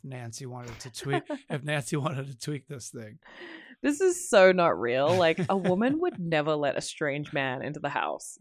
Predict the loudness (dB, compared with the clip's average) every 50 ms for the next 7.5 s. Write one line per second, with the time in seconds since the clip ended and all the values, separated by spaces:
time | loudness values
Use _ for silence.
0 | -8 -6 -2 0 0 2 2 2 2 0 0 0 -2 -2 -4 -4 -2 0 0 2
1 | 0 0 0 2 2 4 4 2 -2 -4 -10 -20 _ _ 2 2 2 2 2 4
2 | 6 6 6 6 4 0 0 0 2 2 2 2 2 0 0 -2 -2 -2 -2 -4
3 | -4 -4 -6 -8 -8 -6 -6 -6 -4 -2 -4 -4 -4 -4 -8 -4 -2 -2 -2 -2
4 | -6 _ _ -20 -20 -20 -20 -4 _ -2 0 0 -2 -2 -2 -4 -4 -6 -6 -4
5 | -4 -2 0 -2 0 2 2 2 2 0 0 -4 -4 -8 -8 -8 -8 -8 -8 -8
6 | -8 -6 -4 -2 -2 0 0 -2 -2 -4 -6 -6 -8 -8 -8 -8 -8 -10 -6 -6
7 | -4 -2 0 0 0 -2 -4 -6 -8 -8